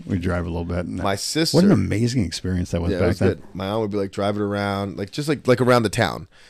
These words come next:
Speaker 2: So, like,
Speaker 1: Yeah.
Speaker 2: not necessarily around the block, but, like, you know,
Speaker 1: Yeah.
Speaker 2: like, little back roads and stuff. Um, you know, she'd make me drive and stuff like that. She's like, "You're gonna be driving in three years. You gotta start learning now."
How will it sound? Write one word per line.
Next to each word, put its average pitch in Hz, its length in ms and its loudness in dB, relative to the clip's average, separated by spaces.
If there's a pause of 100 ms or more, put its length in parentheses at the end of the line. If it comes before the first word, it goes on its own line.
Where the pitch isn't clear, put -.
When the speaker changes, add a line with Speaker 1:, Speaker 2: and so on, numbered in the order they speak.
Speaker 2:
So, - 60 6
like, 107 60 6
Speaker 1:
Yeah. 95 40 4
Speaker 2:
not 170 100 6
necessarily 165 280 4
around 113 140 6
the 92 60 -2
block, 95 440 4
but, 104 100 -2
like, 92 200 -2
you 104 60 -4
know, 98 80 2
Speaker 1:
Yeah. 123 120 4
Speaker 2:
like, 95 160 -2
little 117 140 4
back 101 300 4
roads 95 300 2
and 90 80 -10
stuff. - 340 -2 (520)
Um, 90 580 -2 (560)
you 104 100 -2
know, 101 80 0
she'd 92 140 -6
make 90 120 -2
me 90 60 -8
drive 78 340 -4
and 78 100 -10
stuff - 240 -8
like 80 100 -8
that. 85 100 -8
She's 90 80 -12
like, 87 100 -6
"You're 107 120 -4
gonna 123 100 -2
be - 20 -12
driving 95 260 0
in 87 80 -6
three 80 180 -6
years. 85 260 -4
You 87 60 -10
gotta 90 120 -2
start 73 200 -6
learning 76 260 -10
now." 80 240 -10